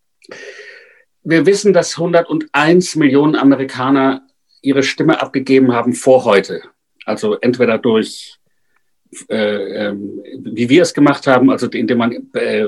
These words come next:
selber in einem Wa-, äh, Wahllokal aufschlägt oder durch Briefwahl. Hundertundeins Millionen, zum Vergleich, zweitausendsechzehn waren es siebenundvierzig Millionen. Also das ist eine Rekordzahl. Und Michael McDonald, das ist so ein Typ in Florida, der immer die Wahlbeteiligung zählt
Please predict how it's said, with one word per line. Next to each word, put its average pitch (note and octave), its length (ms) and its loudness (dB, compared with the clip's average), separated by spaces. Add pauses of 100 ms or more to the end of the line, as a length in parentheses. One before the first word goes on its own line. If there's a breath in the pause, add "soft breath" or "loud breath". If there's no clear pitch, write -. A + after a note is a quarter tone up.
selber C3 400 2
in A#2 80 -4
einem A2+ 140 -6
Wa-, A2+ 120 -10 (160)
äh, A2 160 -14 (200)
Wahllokal C#3 560 0
aufschlägt C3 640 -4 (800 loud breath)
oder C3+ 260 4
durch A#2+ 240 -4
Briefwahl. F2 520 -6 (180)
Hundertundeins D3 640 0
Millionen, D3 580 2 (360 loud breath)
zum C#3 180 0
Vergleich, C3 580 2
zweitausendsechzehn B2+ 760 0
waren B2 160 2
es B2+ 140 -4
siebenundvierzig C3+ 600 0
Millionen. F2 360 -6
Also F#2+ 160 -10
das B2 180 -2
ist B2 140 -4
eine A2 260 -4
Rekordzahl. B2 880 0 (800 loud breath)
Und B2 380 0
Michael D3 340 2
McDonald, C#3+ 560 4
das C3 160 -2
ist C3+ 140 -8
so C3+ 100 2
ein - 80 -4
Typ C3+ 220 0
in C3 80 -6
Florida, D3+ 680 4
der B2 180 4
immer C3+ 180 4
die B2 200 -4
Wahlbeteiligung C3+ 840 0
zählt C3+ 440 2